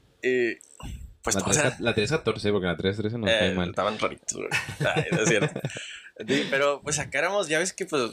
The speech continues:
Speaker 1: yo, yo era medio barriecillo acá,
Speaker 2: Sí,
Speaker 1: un
Speaker 2: sí,
Speaker 1: morrillo
Speaker 2: sí,
Speaker 1: que llegaba
Speaker 2: ajá.
Speaker 1: tirando vergazo, güey, y todo ese pedo, ¿no?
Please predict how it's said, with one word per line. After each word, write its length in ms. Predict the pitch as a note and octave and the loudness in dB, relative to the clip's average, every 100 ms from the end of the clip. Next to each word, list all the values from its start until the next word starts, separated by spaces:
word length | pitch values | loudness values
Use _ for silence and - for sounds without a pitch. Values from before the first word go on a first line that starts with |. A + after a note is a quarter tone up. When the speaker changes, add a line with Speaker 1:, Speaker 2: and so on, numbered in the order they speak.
| - | -4
Speaker 1:
yo, 140 | G#2+ G#2+ | -2 0
yo 200 | D#2 F#2 | 0 -2
era 140 | C#2 A#2+ | -2 -2
medio 220 | F3+ C#3 | 0 2
barriecillo 540 | G#2+ G#2 - C3+ C#3 | 2 2 0 2 2
acá, 180 | B2+ C3+ | 0 2
Speaker 2:
Sí, 60 | D3 | 2
Speaker 1:
un 100 | D3 | 2
Speaker 2:
sí, 60 | |
Speaker 1:
morrillo 400 | C#3 C3+ C#3 C#3+ | 0 2 4 4
Speaker 2:
sí, 60 | C#3+ | 2
Speaker 1:
que 60 | A2 | 0
llegaba 260 | G#2 G#2+ | 2 2
Speaker 2:
ajá. 60 | G#2 | 2
Speaker 1:
tirando 200 | G#2+ A#2+ | 2 2
vergazo, 500 | B2+ G2+ G2+ A#2 B2+ | 0 2 0 0 -2
güey, 260 | B2+ B2 A#2 - | 2 2 2 -2
y 20 | - | -4
todo 140 | G2 | -2
ese 120 | F#2 - | -2 -2
pedo, 180 | G2 G2+ | -2 0
¿no? 180 | A2+ | -2